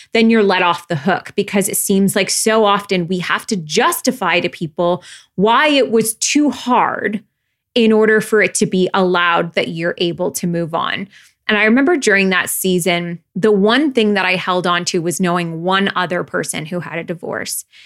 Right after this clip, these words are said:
And I remember how much everybody talked about her. Like, we broke down everything going on in her life. Is she seeing somebody? Is she doing this? Oh, she's dressing differently. Oh, she's clearly, like,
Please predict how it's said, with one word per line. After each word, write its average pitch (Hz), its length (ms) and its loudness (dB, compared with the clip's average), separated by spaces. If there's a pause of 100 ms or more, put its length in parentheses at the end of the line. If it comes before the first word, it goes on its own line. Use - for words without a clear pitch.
(340)
And 208 120 2
I 196 80 2
remember 202 340 4
how 240 160 0
much 254 300 2
everybody 175 420 -2
talked 147 280 -10
about - 220 -10
her. - 160 -6
Like, 196 220 0
we 240 240 2
broke 214 360 2
down 190 440 0
everything 208 720 0
going 165 200 -4
on 156 140 -6
in 143 100 -6
her 170 140 -4
life. - 280 -6
Is 208 120 2
she - 140 -4
seeing - 280 -8
somebody? - 380 -6
Is - 60 -2
she - 100 -4
doing 190 300 0
this? - 240 -8 (400)
Oh, 220 160 4
she's 202 200 2
dressing 180 300 0
differently. 170 540 -6
Oh, 190 180 4
she's 185 240 -2
clearly, 185 420 0
like, 165 320 0